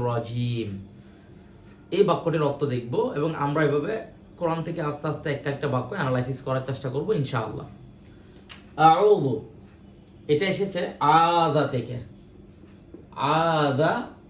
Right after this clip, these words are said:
মানে সে আশ্রয় চেয়েছে, আর এটার প্রেজেন্ট টেন্স ভার্ব হচ্ছে ইয়াউযু,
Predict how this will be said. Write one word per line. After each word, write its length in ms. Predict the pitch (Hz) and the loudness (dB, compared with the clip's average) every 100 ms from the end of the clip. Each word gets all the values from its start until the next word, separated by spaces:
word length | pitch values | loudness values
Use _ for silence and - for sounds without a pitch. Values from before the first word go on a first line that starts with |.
| - - - - | -20 -20 -20 -6
মানে 240 | 135 143 | -2 -2
সে 180 | 139 165 | -2 -4
আশ্রয় 440 | - 139 - 165 156 | -2 -4 0 0 2
চেয়েছে, 440 | 175 170 - 240 - - - - - - - | 0 -2 -2 -4 -4 -16 -20 -20 -20 -20 -8
আর 140 | 131 131 | -2 0
এটার 360 | 151 143 143 - - - - | 2 2 0 -10 -20 -10 0
প্রেজেন্ট 300 | 151 170 175 | 2 2 0
টেন্স 220 | 185 147 | 0 2
ভার্ব 300 | 170 - 185 | 2 0 -6
হচ্ছে 320 | 175 220 277 - - - - - - - - - - - - - - - - - | -4 -2 -2 -6 -18 -20 -20 -20 -20 -20 -20 -20 -20 -20 -20 -20 -20 -20 -12 2
ইয়াউযু, 760 | 147 147 170 180 139 120 101 | 4 4 4 2 2 0 -6